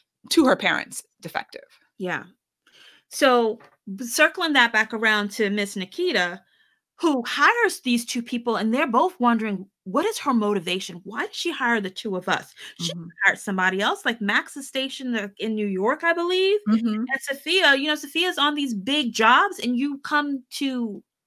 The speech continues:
Speaker 2: her." And she makes it seem like Nikita, and, and I mean, I buy this. Nikita makes it seem like there could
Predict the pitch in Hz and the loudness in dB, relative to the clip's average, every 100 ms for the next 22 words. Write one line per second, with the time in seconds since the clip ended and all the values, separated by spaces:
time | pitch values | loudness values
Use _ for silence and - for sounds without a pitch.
0 | _ _ _ - 302 - - _ _ _ | _ _ _ 2 2 2 -6 _ _ _
1 | _ - 254 294 277 262 370 - 349 - | _ -4 -2 0 2 2 0 -4 -8 -8
2 | - 302 392 294 196 196 220 208 302 269 | -8 -4 -2 2 2 2 -6 -6 -4 -4
3 | 285 302 339 370 302 320 285 202 185 190 | -2 2 4 2 0 2 4 6 4 2
4 | 202 - 233 302 311 262 240 226 - 240 | -4 -4 -4 -2 -2 -2 -4 -8 -4 0
5 | 233 233 - _ _ 202 226 359 - | 0 -2 -8 _ _ 0 4 4 0